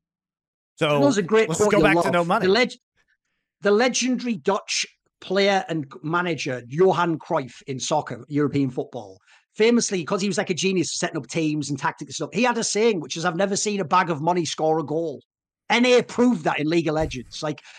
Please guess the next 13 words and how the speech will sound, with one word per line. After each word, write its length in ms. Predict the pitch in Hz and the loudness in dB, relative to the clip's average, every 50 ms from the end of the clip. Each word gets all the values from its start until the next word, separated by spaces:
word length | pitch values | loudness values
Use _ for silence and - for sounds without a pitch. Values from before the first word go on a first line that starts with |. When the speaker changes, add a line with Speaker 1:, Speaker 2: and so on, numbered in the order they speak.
| - | -10
Speaker 2:
because 200 | - 196 202 214 | -6 -4 -2 -2
at 100 | 233 240 | -2 0
the 60 | 240 277 | 2 2
end 120 | 294 294 | 2 2
of 80 | 277 269 | 2 0
the 60 | 254 | 0
day, 260 | 254 269 277 269 226 | 0 2 2 4 2
the 140 | 151 165 165 | 2 2 0
biggest 340 | - 247 277 349 247 - - | 0 0 0 0 -2 -2 0
joke 240 | 208 185 160 - | 0 0 0 0
of 100 | 175 139 | -4 -4
all 220 | 143 139 127 123 110 | -4 -4 -4 -4 -8
is 240 | 107 113 - - | -10 -10 -10 -10